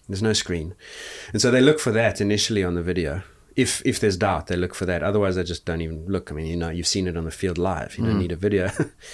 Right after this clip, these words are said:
Speaker 1: If they can't see anything like that, then the player continues on to the H I A screen, and that's symptoms, it's cognitive function, it's a balance check. And the player's performance in that s-, test is, is assessed relative to a baseline that was determined before the tournament.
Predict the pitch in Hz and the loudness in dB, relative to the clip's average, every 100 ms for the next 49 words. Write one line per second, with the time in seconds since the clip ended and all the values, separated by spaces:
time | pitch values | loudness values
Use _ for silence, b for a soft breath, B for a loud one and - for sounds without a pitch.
0 | B B B B B 135 123 131 - - | B B B B B 0 4 2 2 0
1 | 170 190 190 135 113 113 104 95 101 92 | 4 4 4 4 2 2 0 2 2 2
2 | 120 - 107 107 113 110 107 98 92 113 | 0 0 2 2 2 2 2 -2 0 0
3 | 104 98 92 95 76 92 98 92 92 - | 2 2 0 0 -2 0 0 0 -2 -2
4 | 92 90 98 98 - 104 95 101 95 92 | -2 0 0 0 0 0 0 2 2 2
5 | - B B B B 95 - 107 98 95 | -2 B B B B -6 -2 0 2 0
6 | 90 95 92 90 87 82 - 85 90 95 | 0 -2 -2 -2 -4 -4 -4 -2 0 2
7 | 95 - - 73 - - B B B B | 0 -2 -4 -6 -8 -20 B B B B
8 | B B - 104 98 95 98 120 113 107 | B B -4 0 2 0 2 2 4 2
9 | - - 113 107 98 95 92 98 107 - | -2 0 4 4 2 2 2 2 0 0
10 | - - 98 87 - - 90 90 85 - | 0 0 -2 -2 -2 -6 -6 -4 -4 -6
11 | - - 87 87 - 110 92 - 95 92 | -6 -6 -2 0 2 2 0 0 0 0
12 | 92 92 - 95 85 90 95 92 98 87 | -2 -6 -6 -4 -2 0 0 0 -2 -2
13 | 85 85 87 90 - 95 92 82 85 92 | -4 -6 -8 -8 -4 -2 -2 -2 -4 -4
14 | 80 - 92 82 52 - | -4 -2 0 -2 -4 -12